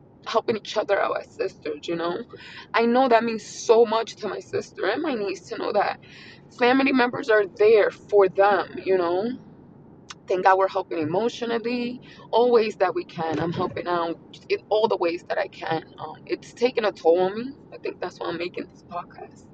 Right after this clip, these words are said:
Um, I hold in a lot of emotions, but <sighs> this really hurts me. It really hurts me.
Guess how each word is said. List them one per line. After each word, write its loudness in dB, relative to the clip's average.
Um, -2
I -4
hold 0
in 6
a 4
lot 2
of -4
emotions, -4
but -6
<sighs> 0
this 6
really 6
hurts -4
me. -10
It 4
really 0
hurts -8
me. -12